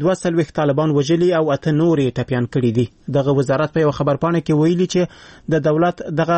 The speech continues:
مخالفین تېره ورځ په میانشین، پنجوایي او ارغنداب ولسوالیو کې د عملیاتو پر مهال وژل شوي. خبرپاڼه کې ویل شوي چې د عملیاتو پر مهال د ارغنداب او میوند ولسوالیو له شاوخوا سیمو څخه د طالبانو پنځه دېرش کړۍ ماینونه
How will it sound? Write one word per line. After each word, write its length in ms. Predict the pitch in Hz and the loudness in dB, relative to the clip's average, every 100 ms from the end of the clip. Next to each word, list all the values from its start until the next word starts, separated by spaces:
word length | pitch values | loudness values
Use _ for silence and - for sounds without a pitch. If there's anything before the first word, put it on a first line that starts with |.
| 165 | 0
مخالفین 460 | 151 151 147 190 180 | 0 -2 -2 0 0
تېره 260 | 196 196 147 | 0 0 2
ورځ 220 | 131 - | 0 -2
په 60 | 147 | 0
میانشین، 640 | 139 143 139 135 - 185 185 - | 0 2 0 -2 0 0 0 -2
پنجوایي 560 | 151 147 131 151 175 185 | -2 0 2 2 2 2
او 160 | 165 | 2
ارغنداب 480 | 147 131 139 160 147 | 0 0 0 0 0
ولسوالیو 540 | 147 135 147 151 190 | -2 -2 -2 0 2
کې 260 | 190 185 165 | 0 0 0
د 0 | |
عملیاتو 480 | 147 127 139 160 151 | 0 0 0 0 -2
پر 140 | - | -2
مهال 300 | 139 135 175 | 0 0 0
وژل 320 | 127 120 123 110 | 0 0 -2 -2
شوي. 220 | 139 143 - - - - - | -2 -2 -4 -12 -20 -10 -4
خبرپاڼه 440 | 185 185 214 214 | -2 0 0 -2
کې 120 | - 190 | 0 0
ویل 160 | 175 - | 0 0
شوي 180 | 185 185 | -2 0
چې 120 | 180 | 0
د 60 | 160 147 | 0 0
عملیاتو 340 | 143 156 151 | 0 0 -2
پر 160 | 151 147 | -2 0
مهال 400 | 143 123 165 156 | 0 0 0 0
د 60 | |
ارغنداب 600 | 147 143 143 139 156 143 | 0 0 0 0 0 0
او 100 | 147 | 0
میوند 400 | 139 135 143 151 | 0 0 0 0
ولسوالیو 580 | 147 139 - 139 160 156 | 0 -2 -2 0 2 2
له 20 | |
شاوخوا 440 | 143 143 143 - 139 | 0 0 -2 0 -2
سیمو 260 | - 196 | 0 -2
څخه 320 | 185 175 196 190 - - - - | 0 -2 -2 -4 -8 -20 -8 -4
د 140 | 160 | -2
طالبانو 560 | 165 170 160 190 190 190 | 0 0 2 0 2 0
پنځه 320 | 180 151 156 175 | 0 -2 0 0
دېرش 240 | 180 139 - | -2 -2 -2
کړۍ 200 | 165 160 | 0 2
ماینونه 460 | 143 143 175 170 | 2 2 2 0